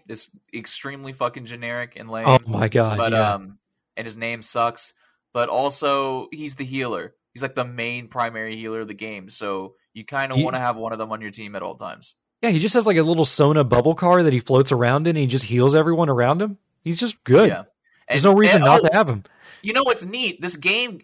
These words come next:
Speaker 1: I think everyone has two different ultimates that you choose whenever you select the character.
Speaker 2: Yeah.
Speaker 1: I don't really know what everyone's is, but I know Zero Cool, he either does the literal Mercy revive,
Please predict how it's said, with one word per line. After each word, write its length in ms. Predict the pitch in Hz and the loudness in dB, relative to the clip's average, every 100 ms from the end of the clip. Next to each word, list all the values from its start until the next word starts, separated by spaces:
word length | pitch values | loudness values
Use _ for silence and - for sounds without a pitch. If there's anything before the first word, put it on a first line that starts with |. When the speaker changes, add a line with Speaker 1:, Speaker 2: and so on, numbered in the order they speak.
| - | -8
Speaker 1:
I 100 | 170 | -6
think 220 | 190 240 - | -6 -10 -2
everyone 340 | 175 196 214 | -2 -2 -6
has 180 | 175 139 | -4 -6
two 300 | - - 175 | -8 -12 -6
different 300 | 156 156 123 | -6 -6 -6
ultimates 420 | 135 135 107 90 | -8 -8 -16 -14
that 100 | 120 | -12
you 100 | 110 113 | -10 -12
choose 440 | 139 123 101 110 | -10 -8 -8 -12
whenever 220 | 120 113 | -12 -10
you 100 | 113 | -10
select 320 | 113 117 113 | -10 -10 -10
the 100 | 117 | -12
character. 520 | 110 98 - 180 185 _ _ _ - | -10 -10 -10 -14 -16 _ _ _ 0
Speaker 2:
Yeah. 220 | 190 98 - _ _ _ - | 2 2 -4 _ _ _ -6
Speaker 1:
I 60 | 147 | -2
don't 140 | 208 214 | 0 0
really 160 | 202 | -4
know 220 | 180 170 175 | 0 0 2
what 120 | 156 | 0
everyone's 420 | 156 160 151 143 | 0 -4 -8 -4
is, 160 | 156 143 | -4 -2
but 180 | 147 131 | -2 0
I 100 | 143 | 0
know 220 | 160 156 | -4 -6
Zero 340 | 131 143 139 | -4 -4 -4
Cool, 260 | 139 123 117 | -4 -8 -8
he 180 | 156 170 | -10 -12
either 340 | 170 160 143 | -6 -6 -6
does 520 | 131 131 151 165 165 117 | -4 0 0 -2 -6 -16
the 400 | 123 139 127 - | -8 -8 -8 -12
literal 420 | 113 139 147 147 139 | -10 -4 -2 -4 -4
Mercy 380 | 139 139 135 | -8 -8 -12
revive, 500 | 110 107 101 104 107 | -12 -6 -6 -6 -8